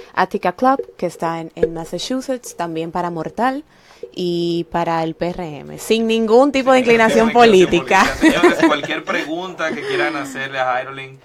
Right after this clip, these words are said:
Speaker 2: sobre Los Soberanos o una pregunta sobre su trayectoria, también pueden hacer, hacerla por el Facebook, la transmisión de Buena Radio R D o por Bitácora Semanal. Y nosotros le preguntamos aquí.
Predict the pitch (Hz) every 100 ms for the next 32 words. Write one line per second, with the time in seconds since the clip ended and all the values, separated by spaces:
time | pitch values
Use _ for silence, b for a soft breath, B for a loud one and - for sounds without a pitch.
0 | b b b b - 123 120 123 127 123
1 | 113 131 151 123 117 113 117 113 117 113
2 | 110 110 107 107 - 104 104 101 107 120
3 | 117 117 113 113 113 117 117 113 113 117
4 | 120 110 113 113 117 117 b b b _
5 | - 123 135 135 127 113 110 _ 139 156
6 | 151 139 120 110 110 113 107 110 113 113
7 | 110 107 110 110 110 110 107 135 147 113
8 | 107 107 104 107 104 107 101 107 185 131
9 | 113 110 117 110 110 107 107 123 120 120
10 | -